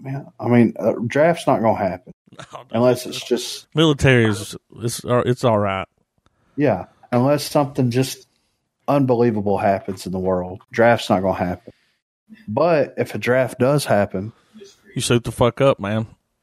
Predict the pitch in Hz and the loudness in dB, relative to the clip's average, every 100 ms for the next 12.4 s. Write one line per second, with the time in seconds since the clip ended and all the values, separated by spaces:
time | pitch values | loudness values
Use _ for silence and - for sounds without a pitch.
0 | _ _ _ _ _ _ _ - 127 117 | _ _ _ _ _ _ _ 0 0 0
1 | - 135 180 208 - - - 139 202 165 | 0 0 2 2 0 -8 -2 2 2 2
2 | 120 113 107 113 117 - _ - 117 110 | 0 0 2 2 2 -2 _ -12 -8 -6
3 | 117 117 117 113 101 95 _ _ _ _ | -4 -4 -4 -4 -6 -12 _ _ _ _
4 | _ _ _ _ _ _ _ _ _ _ | _ _ _ _ _ _ _ _ _ _
5 | _ - 110 107 101 95 - - 123 117 | _ -4 2 4 2 -2 -10 -4 2 4
6 | 123 120 - 127 113 - 117 - - - | 4 4 2 2 0 0 -4 -4 -6 0
7 | 120 110 92 - - - 107 101 98 107 | 2 0 -4 -14 -20 -6 -4 -4 -2 0
8 | 110 - - 107 104 101 90 85 90 120 | 0 -2 -2 2 2 0 -4 -6 -2 0
9 | 117 107 107 _ _ _ _ 123 117 131 | 2 0 -6 _ _ _ _ -2 2 2
10 | 113 - - - 139 170 151 147 135 135 | 0 -6 -18 -2 2 4 4 4 2 2
11 | - 113 107 95 101 _ _ 107 120 127 | 0 0 0 -2 -8 _ _ 2 4 4
12 | 113 107 101 | 0 -6 -10